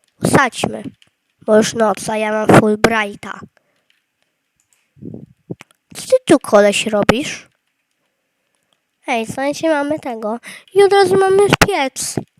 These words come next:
Ja! O, krówka. Fajnie. Dzięki. Dobra, cześć.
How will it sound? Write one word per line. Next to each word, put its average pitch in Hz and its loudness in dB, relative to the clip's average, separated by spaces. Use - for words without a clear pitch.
Ja! 339 4
O, 277 4
krówka. - -2
Fajnie. 233 -6
Dzięki. 226 -6
Dobra, 233 2
cześć. 311 4